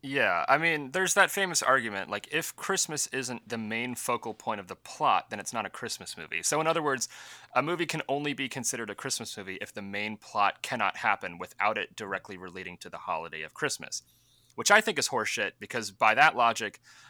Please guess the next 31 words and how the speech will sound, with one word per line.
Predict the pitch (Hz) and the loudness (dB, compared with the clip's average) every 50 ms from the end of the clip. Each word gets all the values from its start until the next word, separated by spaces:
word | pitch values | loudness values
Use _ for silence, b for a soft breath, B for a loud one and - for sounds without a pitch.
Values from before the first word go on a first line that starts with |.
| B B | B B
a | - 113 | -4 -4
movie | 123 143 170 156 165 165 | -2 -2 -2 -2 -2 -2
might | 151 127 127 131 - 110 | 4 6 6 6 6 2
not | 110 107 113 135 - - | 4 6 6 6 6 4
be | - 127 | -4 -6
considered | 117 - 139 120 - 127 127 104 | -4 -4 -4 -4 -2 -2 -2 -4
a | 101 | -4
Christmas | - - 123 117 - - 135 - - | -6 -6 -4 -4 -4 -4 -6 -6 -6
movie | 156 156 151 170 170 160 - | -6 -6 -4 -4 -4 -2 -2
if | 127 - - | -4 -4 -4
you | 135 247 | -8 -2
removed | 107 117 110 107 113 123 131 120 110 - - | -2 -2 -2 0 -2 -2 -4 -4 -6 -8 0
all | - 117 139 165 | 4 4 4 4
mentions | 170 160 151 160 156 - - 147 123 123 | 2 0 -4 -2 -2 -4 -4 -4 -4 -6
of | 120 - | -8 -8
Christmas | - - 139 120 - 120 110 - - | -6 -4 -4 -4 -4 -4 -4 -4 -4
in | 120 | -4
the | 110 | -6
dialogue, | 104 98 98 95 95 92 90 90 90 90 90 - b b b b b _ | -2 0 2 2 2 2 0 -2 -2 -2 -4 -6 b b b b b _
all | 117 123 147 | 8 8 8
the | - 156 151 | 6 2 -4
Christmas | - - 151 - - 131 120 - | -2 -4 -4 -4 -2 -4 -6 -4
music | - 117 117 110 117 110 - 107 | -4 -4 -4 -4 -4 -6 -6 -8
and | 90 - 113 | -8 -6 -6
imagery, | 113 110 107 104 - 104 104 - | -4 -4 -4 -4 -4 -4 -4 -6
if | 113 - - | -6 -8 -10
you | 117 107 - | -12 -10 -4
disregarded | - 156 139 - - 127 107 - 104 104 101 98 | -2 0 0 0 0 -2 0 2 2 2 2 0
all | 87 - 92 85 80 | -2 -2 -4 -4 -6
of | 80 - | -8 -12
that. | - - - | -12 -12 -14